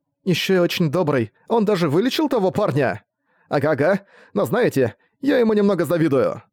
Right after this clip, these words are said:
«Что? В чём же?» «Так ведь его живот удостоился чести принять руку господина Анаса! Я тоже так хочу!» «Что? Это же жуть как больно!» «Какая боль, девочки!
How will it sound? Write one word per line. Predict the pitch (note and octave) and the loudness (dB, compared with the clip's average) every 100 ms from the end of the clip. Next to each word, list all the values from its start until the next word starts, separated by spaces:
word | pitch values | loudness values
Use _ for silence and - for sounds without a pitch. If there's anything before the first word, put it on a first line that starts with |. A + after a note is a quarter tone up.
| _ _ _ _ | _ _ _ _
«Что? | - - C#3+ G3+ - _ | -10 -4 -2 -2 -4 _
В | - | -8
чём | - B3+ C#3+ | -2 0 0
же?» | A#2 D#2+ - _ _ _ _ | -2 -2 -8 _ _ _ _
«Так | - - | -6 -4
ведь | B2+ C3+ | -2 0
его | C3 | 0
живот | B2 A2+ D#3 | 0 -2 -2
удостоился | C#3+ B2+ - D#3 C3+ C3 | -2 -2 0 0 0 -2
чести | C#3 E3+ G3 | -2 -2 -2
принять | - D3+ D#3+ | -2 -2 -2
руку | E3 | -2
господина | F#3 F3 D3 G3 - | -2 -2 -2 -2 0
Анаса! | C#4 D3+ - B2 - _ - - | 0 -2 -2 -4 -4 _ -12 -4
Я | C3+ F3 | -2 0
тоже | G3 B3+ | 0 -2
так | D#4 - | -2 -2
хочу!» | A3+ - G#3 - - _ _ _ _ - | -2 0 0 0 -6 _ _ _ _ -14
«Что? | - - F#3+ G3 A3+ _ | -8 -2 0 0 -2 _
Это | - F#3 F#3+ | -4 0 0
же | E3+ | 0
жуть | F3 A3 | 0 -2
как | D4 A#3 | -4 -2
больно!» | E4 D4+ D#3+ A#2 - _ _ _ _ - | 0 2 2 0 -4 _ _ _ _ -6
«Какая | B3+ G#3+ G#3+ F#3 | -4 -2 0 0
боль, | F3 F#3+ | 2 0
девочки! | C3+ G3+ - - C3 | 2 0 0 -2 -4